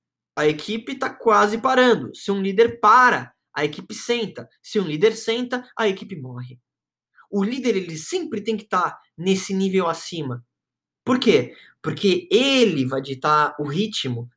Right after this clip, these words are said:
desse momento, desse negócio, de como aquilo vai se desenvolver. Agora, se você cria esse momento no teu negócio, na tua organização, está totalmente ligado com a décima sexta lei das vinte e uma que a gente vai falar,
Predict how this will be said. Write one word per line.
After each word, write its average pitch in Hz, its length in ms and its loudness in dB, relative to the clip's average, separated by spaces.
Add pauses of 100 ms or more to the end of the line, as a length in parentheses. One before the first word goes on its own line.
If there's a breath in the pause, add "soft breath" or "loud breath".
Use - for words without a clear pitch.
desse 180 380 0
momento, 127 480 -6
desse 170 360 -2
negócio, 120 480 -8
de - 80 -14
como 190 220 0
aquilo 165 300 -4
vai 147 240 2 (200 loud breath)
se 156 140 -8
desenvolver. 151 560 0 (140)
Agora, 147 460 2 (120)
se - 180 -6
você 208 340 0
cria 302 420 0
esse - 200 -2
momento 185 500 -2
no 165 100 -4
teu 160 140 -2
negócio, 156 460 0
na 151 60 -4
tua 151 100 0
organização, 143 640 0 (220 loud breath)
está 247 200 2
totalmente 247 440 2
ligado 208 300 2
com 220 100 0
a 220 40 2
décima 196 560 0
sexta 240 440 -2
lei 190 160 2
das 165 140 -4
vinte 170 180 -10
e 170 60 -10
uma 165 120 -6
que 160 120 -10
a - 20 -6
gente 156 120 -6
vai 160 80 -12
falar, 156 280 0